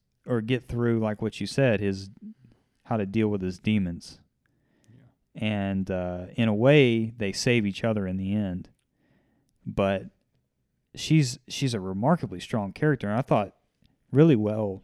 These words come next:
Speaker 1: written. But it's, it's also interesting that her curse, that Miyazaki decided her curse to be old age. I don't think that that was by accident.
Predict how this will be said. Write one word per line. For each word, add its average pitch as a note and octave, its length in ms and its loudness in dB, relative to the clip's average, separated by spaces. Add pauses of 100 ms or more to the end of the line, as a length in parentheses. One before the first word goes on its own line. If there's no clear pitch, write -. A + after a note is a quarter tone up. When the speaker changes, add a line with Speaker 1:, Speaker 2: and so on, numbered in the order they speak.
(140)
Speaker 1:
written. A2 520 0 (640)
But C#3 140 6
it's, C3+ 240 2
it's D3+ 300 0
also D3+ 300 6
interesting B2+ 440 4
that A2 140 -2
her A#2+ 200 -2
curse, A#2 600 0
that G#2+ 260 -4
Miyazaki A2+ 540 0
decided G#2 420 -4
her G#2 160 -6
curse G#2+ 380 -4
to - 80 -10
be G2+ 180 -8
old F#2+ 240 -8
age. F#2+ 500 -8 (880)
I - 60 -6
don't A2 180 0
think G#2+ 140 -2
that G2 220 -10
that G2+ 180 -6
was G2+ 160 -8
by F#2+ 400 -8 (260)
accident. F#2+ 540 -6